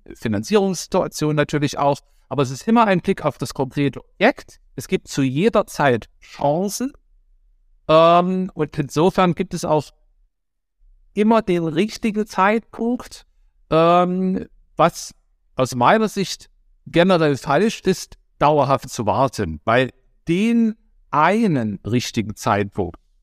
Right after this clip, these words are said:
den gibt es so eigentlich aus meiner Sicht jedenfalls nicht. Jedenfalls nicht, wenn man es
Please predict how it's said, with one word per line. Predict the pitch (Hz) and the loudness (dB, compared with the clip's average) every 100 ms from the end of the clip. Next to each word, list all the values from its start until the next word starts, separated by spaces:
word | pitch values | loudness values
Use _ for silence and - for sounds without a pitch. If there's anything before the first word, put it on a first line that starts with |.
| - | -2
den | 156 185 185 | 0 2 0
gibt | - 165 - | -2 -6 -6
es | 113 | -8
so | 117 135 151 - _ _ | -2 -2 -2 -6 _ _
eigentlich | 113 127 127 117 110 - | 0 0 0 -4 -6 -6
aus | - | -6
meiner | 98 113 156 147 | -2 2 2 0
Sicht | 139 - 123 | -2 -4 -4
jedenfalls | 117 117 110 104 - - _ _ _ - | -2 -2 -4 -4 -6 -20 _ _ _ -4
nicht. | 147 214 - - _ _ | -2 -2 -4 -16 _ _
Jedenfalls | - - 170 147 | -6 -2 -2 -2
nicht, | 165 180 - | -4 -4 -2
wenn | 143 | 0
man | 147 143 | 2 0
es | 143 - | -2 -6